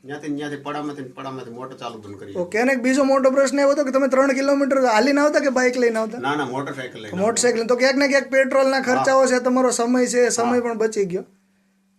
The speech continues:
Speaker 1: ના,
Speaker 2: બરાબર છે.
Speaker 1: આમાં ખર્ચો તો નથી, કારણ કે આમાં શું છે, બેલેન્સ બગડતી નથી. મિસ કોલેથી ચાલુ બંધ મોટર થઈ શકે.
Speaker 2: બરાબર. એવું મિસ કોલથી પણ વધારે સર્વિસ છે કે મિસ કોલથી પણ
Speaker 1: હા,
Speaker 2: કરી શકો?
Speaker 1: હા, હા.
Speaker 2: બરાબર છે. અને સિસ્ટમ જે છે એની અંદર શું આવે?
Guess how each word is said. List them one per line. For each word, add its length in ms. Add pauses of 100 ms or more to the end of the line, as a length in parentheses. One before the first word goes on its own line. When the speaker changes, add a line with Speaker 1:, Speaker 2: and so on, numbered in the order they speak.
Speaker 1:
ના, 80
Speaker 2:
બરાબર 180
છે. 60
Speaker 1:
આમાં 360
ખર્ચો 320
તો 120
નથી, 320 (180)
કારણ 200
કે 80
આમાં 200
શું 80
છે, 340
બેલેન્સ 300 (100)
બગડતી 400
નથી. 200
મિસ 240
કોલેથી 380
ચાલુ 240
બંધ 200
મોટર 200
થઈ 260
શકે. 180 (440)
Speaker 2:
બરાબર. 260
એવું 140
મિસ 180
કોલથી 260
પણ 220
વધારે 320
સર્વિસ 380
છે 60
કે 60
મિસ 180
કોલથી 220
પણ 140
Speaker 1:
હા, 120
Speaker 2:
કરી 120
શકો? 180
Speaker 1:
હા, 220
હા. 160 (200)
Speaker 2:
બરાબર 400
છે. 100 (460)
અને 100
સિસ્ટમ 460
જે 160
છે 80
એની 180
અંદર 200
શું 220
આવે? 180